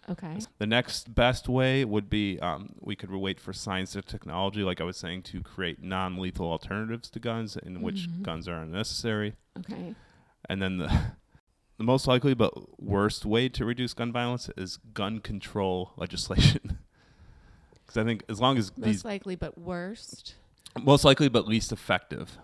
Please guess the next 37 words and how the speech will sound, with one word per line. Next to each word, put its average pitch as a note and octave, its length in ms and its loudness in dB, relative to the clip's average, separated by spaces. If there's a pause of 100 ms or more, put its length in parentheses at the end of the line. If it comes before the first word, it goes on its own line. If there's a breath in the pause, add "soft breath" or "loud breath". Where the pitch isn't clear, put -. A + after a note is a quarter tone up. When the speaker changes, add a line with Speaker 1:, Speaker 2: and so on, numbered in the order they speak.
Speaker 2:
let's - 260 -6
Speaker 1:
Okay. A1+ 160 0
Speaker 2:
say. - 40 -8
Most A2 260 2
likely A#2+ 280 6
to G2+ 120 0
happen B2+ 580 4
but A2 140 2
least G2 220 -2
effective B2+ 640 2 (760 soft breath)
is - 100 -6
Speaker 1:
Okay. - 140 -10
Speaker 2:
gun A#2+ 220 8
control G#2+ 400 2
legislation. G#2 800 0 (580 loud breath)
As G2+ 100 -6
long A#2 140 4
as G#2 80 0
the G#2 80 2
guns G2 260 2
are F2 100 6
out G2+ 220 6
there, G2+ 400 6 (920 loud breath)
I F#2 60 -2
don't F2+ 200 0
think F#2+ 220 -4
legislation F2+ 920 0
is G2 80 -14
gonna F2+ 160 -6
make E2+ 220 -6
a - 40 -14
big - 220 -14
difference. - 480 -10 (840 soft breath)
Anyways, A#2+ 480 6 (380)
that's C#3 220 4
the A2+ 100 2
list. - 420 0